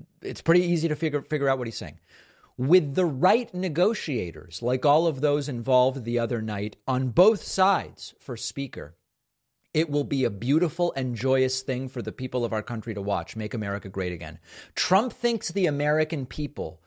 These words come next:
would enjoy watching basic services go unfunded due to political maneuvering because it would be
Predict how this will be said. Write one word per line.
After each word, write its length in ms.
would 260
enjoy 800
watching 720
basic 460
services 640
go 240
unfunded 800
due 140
to 80
political 500
maneuvering 680
because 540
it 100
would 260
be 520